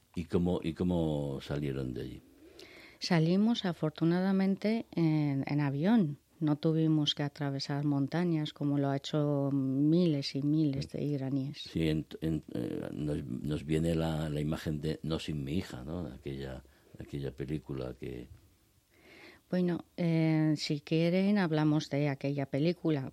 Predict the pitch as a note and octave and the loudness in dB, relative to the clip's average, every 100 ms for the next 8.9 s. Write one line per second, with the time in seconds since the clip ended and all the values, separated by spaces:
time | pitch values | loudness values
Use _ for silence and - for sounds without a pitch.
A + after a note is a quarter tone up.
0 | - - D#3 D3 D3+ D3 D3+ D#3 E3 E3+ | -8 2 4 6 4 4 6 10 10 8
1 | E3+ F3 - F3+ F3+ - E3+ F3 E3+ F3+ | 6 4 2 2 2 2 2 4 4 2
2 | - F3+ F3 E3+ D#3 C#3+ C#3 - - D#3 | 2 2 4 4 4 4 2 0 -4 -2
3 | D3+ D3 D3 D3+ E3 E3+ G3 F#3 G3 - | 0 2 4 6 6 4 0 0 -2 0
4 | D#3 C#3+ D3+ D3 - D#2+ G2 - E2+ D#2+ | -2 0 0 0 -2 0 2 4 2 2
5 | C#2+ C#2 B1 A1+ - - F2 G2+ G#2+ - | 0 -4 -4 -8 -10 -8 4 6 6 4
6 | E2+ D#2 C#2+ C#2 D#2+ D2+ C#2 D2+ - D2 | 0 0 -2 -2 -2 -2 -2 -6 -4 -4
7 | C#2 B1+ - - B1+ C2+ C2 B1 - C#2+ | -2 -4 -8 -12 -10 -6 -4 -6 -6 -6
8 | C#2 - D2 C#2+ C2 - A#1+ A#1+ | -6 -6 -6 -4 -6 -8 -8 -10